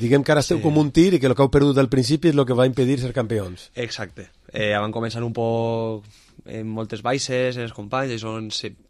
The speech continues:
Speaker 2: impedia tindre una bona dinàmica de, en el dia a dia. I, bueno, pues, partits ajustats que van perdre, a partits que no degué-, no degueren perdre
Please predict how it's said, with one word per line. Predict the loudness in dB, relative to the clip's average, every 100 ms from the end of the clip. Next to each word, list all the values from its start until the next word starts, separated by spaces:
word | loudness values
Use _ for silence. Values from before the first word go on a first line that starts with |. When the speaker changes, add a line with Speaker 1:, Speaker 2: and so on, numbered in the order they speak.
| _ _ -18 -14
Speaker 2:
impedia | -10 -6 -4 -4
tindre | -4 -6
una | -6
bona | -4 -4
dinàmica | -4 -4 -4 -2
de, | -2 -2 -4
en | -6
el | -6
dia | -4 -4
a |
dia. | -4 -6 _ _ -20 -20 -20 -20 _ -2
I, | 0 0 0 -2 -2 -2 -2 -4 -6
bueno, | -8 -8
pues, | -12
partits | -12 -10 -10 -10
ajustats | -12 -12 -6 -6 -4
que | -6 -6
van | -4 -2
perdre, | -2 -2 -4 -4
a | -6
partits | -8 -6 -8
que | -6
no | -4
degué-, | -4 -2 -4 -6 -8
no | -6 -4
degueren | -4 -4 -4
perdre | -6 -6